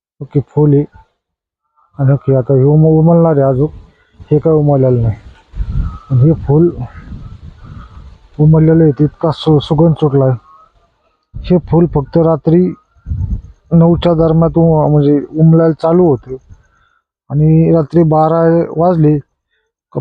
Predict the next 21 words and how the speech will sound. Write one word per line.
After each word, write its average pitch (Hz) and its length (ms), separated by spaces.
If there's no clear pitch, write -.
फुल 175 200
मिटायला 175 420
चालू 175 280
होतं. 123 280
म्हणजे - 1900
फुल 170 220
हे 156 60
पूर्ण, 160 320
हे 156 160
पहा, 139 260
फुल 165 180
पूर्ण 170 300
मिट-, 160 240
मिटण्यासाठी 165 580
चालू 160 340
होतं. 120 200
हे 151 260
इतके 196 360
फुलं 160 180
आलेत 170 300
आज, 147 140